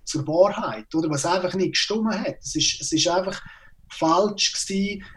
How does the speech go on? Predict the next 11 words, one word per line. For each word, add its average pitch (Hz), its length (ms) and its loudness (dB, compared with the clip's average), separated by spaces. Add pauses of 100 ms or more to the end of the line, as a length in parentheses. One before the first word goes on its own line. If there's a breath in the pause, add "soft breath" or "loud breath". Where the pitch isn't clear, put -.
Es 220 120 0
hat 170 200 4
zu 143 180 -4
dem, 156 340 4
zu - 120 -6
dem 156 240 0
Zeitpunkt 175 680 0
Teams 185 420 -2
gegeben, 175 360 0
ich 165 80 0
glaub, 147 300 -2